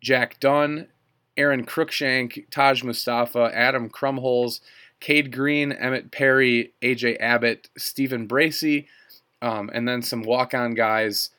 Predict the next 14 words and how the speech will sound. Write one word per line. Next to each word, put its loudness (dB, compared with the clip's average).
uh, -6
in -8
Cooper -4
Nelson 0
and -8
Cameron -4
Phillips, -2
along -2
with -4
Mike -4
Gregor 0
and -4
Jordan -2
DiBenedetto, -4